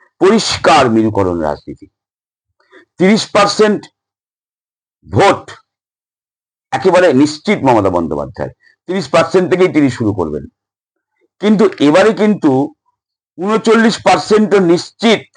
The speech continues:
হিন্দু ভোট বিজেপির। বিজেপিও, বিজেপিও কিন্তু, অর্থাৎ ভারতীয় জনতা পার্টিও কিন্তু ঊনচল্লিশ পার্সেন্ট ফিক্সড ডিপোজিট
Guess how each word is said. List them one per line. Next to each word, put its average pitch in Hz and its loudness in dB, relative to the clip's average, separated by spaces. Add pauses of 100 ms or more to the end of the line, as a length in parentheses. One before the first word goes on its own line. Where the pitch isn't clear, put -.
(1400)
হিন্দু 196 4
ভোট 160 4 (1300)
বিজেপির। 107 -2 (760)
বিজেপিও, 175 2
বিজেপিও 202 2
কিন্তু, 110 -2 (920)
অর্থাৎ 127 0
ভারতীয় 135 2
জনতা 123 2
পার্টিও 151 2
কিন্তু 147 0
ঊনচল্লিশ 190 0
পার্সেন্ট 165 0 (720)
ফিক্সড 160 -2
ডিপোজিট 151 0